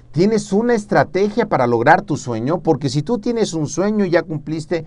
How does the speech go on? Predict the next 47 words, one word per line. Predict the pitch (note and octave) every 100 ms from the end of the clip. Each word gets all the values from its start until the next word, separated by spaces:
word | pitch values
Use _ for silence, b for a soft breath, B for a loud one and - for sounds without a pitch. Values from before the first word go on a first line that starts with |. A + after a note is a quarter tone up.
| B B
las | C#3 C#3+
cuatro | D#3 F#3 G3+ D#3+
preguntas | C#3 C#3 D#3+ D#3 C3
anteriores, | A#2+ G#2+ A2+ C#3+ C#3+ -
pero | D3 C3+
no | C#3+ G#3+
tienes | G#3 G3+ E3+ -
una | F#3 F#3
estrategia | C3 A#2+ G#2 C3+ F3 F3 A#2+
por | A2
escrito | G#2 C#3+ D#3 D3+ C3+ B B
de | A#2 C3 -
cómo | F3 G#3
lo | F#3+ B2+
vas | F#3 G3
a | C#3+
lograr, | G#2+ G#2+ C#3 C#3+ B B
no | C3 E3+ G3 C3+
va | D#3+ G3+
a |
suceder. | G#3 G3 E3 G3 E3+ A3 A3 - B B -
Tienes | F3+ G3 D#3
que | E3+
tener | D3 D3+ F#3 G3+
una | G3 G3 G3
estrategia. | - D#3+ D3+ E3+ G3 - C3+
Ya | B2+
hablamos | D#3+ E3+ E3+ F3+ D#3
algún | C#3 D3 D#3
podcast | - G3 G3+ E3+ C#3+
anterior | A2+ A#2+ D3 D#3
de | D#3
la | C#3
administración | C#3 C3+ B2 B2 B2 D3+ G3 G#3 B B B
y | C3+ C#3+
escúchaselo | B2+ E3+ F#3+ G3 F3+ E3 D3
si | D3
no | D#3
lo | D#3+
has | E3
encontrado, | D#3 D3 D#3 D#3+ D#3 D#3+
que | A2+
tiene | B2+ A#2+
cuatro | B2+ B2+ -
puntos, | F#3 F#3 E3+ D#3
que |
es | D#3